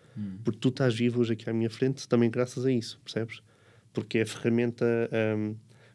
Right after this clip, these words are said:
Speaker 2: primordial para conseguir s-, o ser humano sobreviver. Mas, no entanto, tu tens apenas ferramentas que é um s-,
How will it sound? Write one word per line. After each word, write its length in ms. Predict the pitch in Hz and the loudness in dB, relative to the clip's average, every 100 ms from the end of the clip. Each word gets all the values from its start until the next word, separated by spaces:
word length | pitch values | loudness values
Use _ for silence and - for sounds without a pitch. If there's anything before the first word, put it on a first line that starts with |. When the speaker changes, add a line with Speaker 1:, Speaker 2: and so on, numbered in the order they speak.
| _ - | _ -14
Speaker 2:
primordial 640 | - 117 117 110 120 120 123 | 0 4 4 2 2 4 2
para 220 | 120 113 | 0 -4
conseguir 400 | - 117 - - | -2 -2 -2 -2
s-, 180 | 117 - | -2 -2
o 280 | 131 117 113 | -4 0 0
ser 180 | 110 117 | 0 -2
humano 240 | 113 113 | 0 -2
sobreviver. 560 | 113 127 113 113 104 104 - - - - - - _ _ - - - - - _ - | -4 -8 -2 -2 -2 -6 -12 -20 -20 -20 -20 -20 _ _ -20 -20 -20 -20 -20 _ 0
Mas, 260 | 113 107 | 2 2
no 140 | 107 107 | 2 2
entanto, 500 | 110 110 131 147 - | 2 4 4 2 -4
tu 120 | - | -12
tens 260 | - 110 107 | 0 0 2
apenas 360 | 107 110 107 107 | -2 0 0 0
ferramentas 540 | - 117 113 110 98 | 0 2 2 0 -6
que 380 | - - 107 107 | -6 -2 -2 0
é 180 | - 101 | 2 2
um 100 | 98 | 2
s-, 220 | 98 - | -2 -6